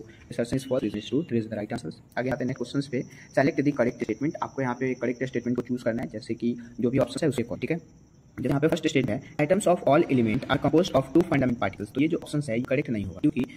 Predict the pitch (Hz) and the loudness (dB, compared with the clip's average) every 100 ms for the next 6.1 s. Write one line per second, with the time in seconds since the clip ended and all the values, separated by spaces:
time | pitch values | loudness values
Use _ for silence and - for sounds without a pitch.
0 | - 135 160 180 139 139 147 160 143 139 | -6 -2 0 2 2 4 4 2 2 2
1 | 135 131 - - 165 208 - - 127 135 | 2 2 2 2 0 0 -8 -2 0 2
2 | 147 147 139 143 117 101 - 135 131 156 | 2 2 6 6 4 0 -4 -2 2 4
3 | 151 156 151 139 127 127 139 - 117 - | 4 2 0 -2 0 2 0 0 -2 -2
4 | 131 107 113 117 147 117 117 139 117 147 | -2 0 -2 -4 -4 0 0 2 2 0
5 | - - 117 175 - 117 98 82 92 156 | -2 -4 -2 -4 -4 -4 -4 -6 -6 -6